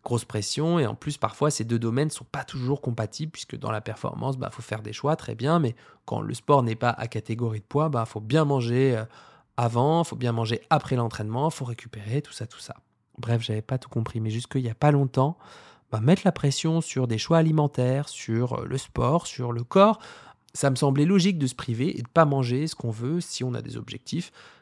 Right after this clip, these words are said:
esthétiques et ou de performance. Plus tard, euh, il y a pas toujours vraiment moins longtemps que ça,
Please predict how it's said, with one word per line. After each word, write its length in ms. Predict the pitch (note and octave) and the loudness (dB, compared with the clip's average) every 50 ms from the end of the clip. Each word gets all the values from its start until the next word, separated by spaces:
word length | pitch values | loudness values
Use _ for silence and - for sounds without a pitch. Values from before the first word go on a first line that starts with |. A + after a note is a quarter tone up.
| _ - | _ -14
esthétiques 580 | - A2 - - A#2+ - - B2+ D3 D#3+ - - | -12 -12 -10 -10 -12 -10 -6 -4 -4 -4 -4 -2
et 220 | - C3+ C#3+ - - | 0 0 0 0 0
ou 300 | - C#3 E3+ F#3+ G3 E3+ | -2 -2 -2 -2 -2 -4
de 140 | C#3+ C3 A#2+ | -4 -6 -6
performance. 720 | B2 C3+ C3+ - - B2 B2 A#2+ A#2+ - C3 - - - _ _ _ _ _ _ _ _ _ _ _ _ _ - | -6 -6 -8 -6 -6 -6 -6 -6 -8 -10 -14 -16 -18 -20 _ _ _ _ _ _ _ _ _ _ _ _ _ -20
Plus 120 | - - | -20 -8
tard, 340 | - - D3+ E3 F3 D#3 B2+ | 2 6 8 8 8 8 6
euh, 140 | A#2 A2 A2 | 4 2 0
il 60 | A2 | -2
y 40 | A2+ | -4
a 140 | A#2 A#2 A#2 | -4 -6 -6
pas 180 | - - B2+ | -6 -6 -8
toujours 440 | C#3 C#3 - - C#3+ D3 C#3 B2 A#2 | -8 -6 -6 -6 -4 -2 -2 -2 -2
vraiment 300 | A2+ A2+ A#2+ B2+ C3 B2+ | -4 -2 -2 -2 0 0
moins 140 | B2 C3 C3 | 0 0 0
longtemps 320 | C3+ C#3 D3+ - - C#3 | 0 0 0 0 0 -2
que 100 | C3 - | -2 -2
ça, 200 | - - F3 - | -2 -4 -4 -4